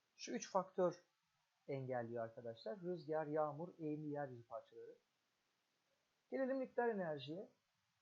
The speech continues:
Bakın atom çekirdeğinin dönüşümü, parçalanması süreci nükleer enerji. Herhangi bir atom çekirdeğinden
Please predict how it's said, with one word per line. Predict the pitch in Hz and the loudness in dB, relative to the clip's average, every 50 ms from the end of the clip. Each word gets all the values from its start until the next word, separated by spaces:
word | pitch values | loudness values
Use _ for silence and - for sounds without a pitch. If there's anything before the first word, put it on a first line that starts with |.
| _ _ _ | _ _ _
Bakın | 196 196 - 233 226 - - _ _ _ _ _ _ _ _ _ - | -10 -8 -6 -8 -8 -8 -14 _ _ _ _ _ _ _ _ _ 6
atom | 196 202 202 - 262 262 254 | 6 6 6 6 2 2 2
çekirdeğinin | 254 - 220 214 214 208 180 165 185 185 214 262 269 233 | 0 0 0 2 2 2 4 6 6 6 6 4 2 2
dönüşümü, | 208 226 214 214 202 - 208 180 165 - | 2 2 2 0 -2 -2 -2 -2 -2 2
parçalanması | - 175 175 175 196 190 190 185 185 175 175 - | 4 4 4 4 4 4 4 4 4 0 -2 -6
süreci | - - 135 - - | -8 -8 -6 -6 -8
nükleer | - - 147 131 131 127 - - 131 131 | -10 -10 -10 -10 -10 -12 -10 -10 -10 -8
enerji. | 131 127 123 123 123 - - 240 - _ _ _ _ _ _ _ _ _ _ _ _ | -10 -12 -16 -12 -10 -10 -10 -10 -14 _ _ _ _ _ _ _ _ _ _ _ _
Herhangi | - 165 170 185 247 277 269 | 2 2 4 4 2 2 4
bir | 247 240 | 4 4
atom | 226 226 233 240 226 | 4 4 2 0 0
çekirdeğinden | 226 214 208 - 185 165 185 185 185 185 170 185 156 123 107 | -2 -2 -2 -2 0 4 4 4 4 4 4 2 2 2 -2